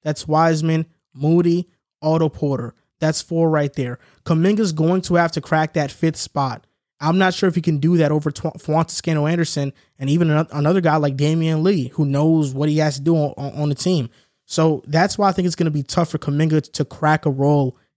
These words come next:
in this rotation. And that's why I think Golden State was kind of an awkward spot for him to land in, because it's not an O K C where he can play through his mistakes,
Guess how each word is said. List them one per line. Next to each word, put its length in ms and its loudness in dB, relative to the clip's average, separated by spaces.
in 180 2
this 240 0
rotation. 640 -2
And 240 0
that's 220 2
why 100 2
I 40 0
think 200 -2
Golden 220 4
State 180 0
was 140 -4
kind 200 -2
of 60 2
an 100 2
awkward 380 0
spot 260 -4
for 100 -6
him 100 -2
to 80 -4
land 280 0
in, 200 -2
because 420 0
it's 180 -2
not 200 2
an 100 2
O 100 4
K 220 0
C 320 -6
where 120 2
he 80 6
can 220 0
play 320 0
through 200 -2
his 180 0
mistakes, 520 -4